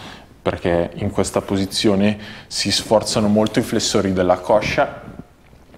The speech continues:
e anche i muscoli della, della schiena e degli addominali. Eh, e sdraiandosi è il modo migliore per poterli riposare nel modo più corretto. Ok,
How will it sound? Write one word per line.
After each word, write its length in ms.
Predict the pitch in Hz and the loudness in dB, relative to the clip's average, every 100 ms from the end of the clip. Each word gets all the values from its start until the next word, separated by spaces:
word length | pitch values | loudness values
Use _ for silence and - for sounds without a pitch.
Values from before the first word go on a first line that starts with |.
| - - - | -20 -20 -8
e 240 | 95 90 | -2 0
anche 240 | 87 95 98 | 0 0 0
i 40 | |
muscoli 380 | 92 92 92 87 | 0 0 -2 0
della, 320 | 87 87 82 | 2 4 4
della 220 | 80 82 | 2 0
schiena 300 | 87 - 95 | 0 0 2
e 20 | 104 | 4
degli 180 | 101 | 4
addominali. 580 | 95 92 90 85 73 73 - - - - - | 2 0 -2 -2 -4 -8 -10 -16 -16 -18 -6
Eh, 640 | - - 98 90 85 82 | -2 0 2 2 4 2
e 60 | 80 | 0
sdraiandosi 840 | 85 98 98 98 92 92 92 107 | 0 2 4 2 2 -2 -2 0
è 60 | 98 | 0
il 80 | |
modo 200 | 90 87 | 0 -2
migliore 420 | 90 90 87 85 90 | 0 0 0 0 -2
per 260 | 92 87 | -2 -4
poterli 680 | - 90 90 85 82 82 78 | -4 -4 -4 -2 0 0 -2
riposare 840 | 82 87 90 82 78 78 78 - - - - - - - - - - - | -2 -2 -2 -2 -2 -4 -8 -14 -20 -20 -20 -20 -20 -20 -20 -20 -18 -6
nel 140 | 95 | -2
modo 240 | 95 95 95 | 0 0 -2
più 120 | 92 | -4
corretto. 640 | - 95 87 76 - 90 - - - - - - - - - - - - - - - - - | -2 -2 -2 -4 -8 -10 -10 -14 -20 -20 -20 -20 -20 -20 -20 -20 -20 -20 -20 -20 -20 -20 -8
Ok, 440 | - - 90 78 | -2 0 0 -2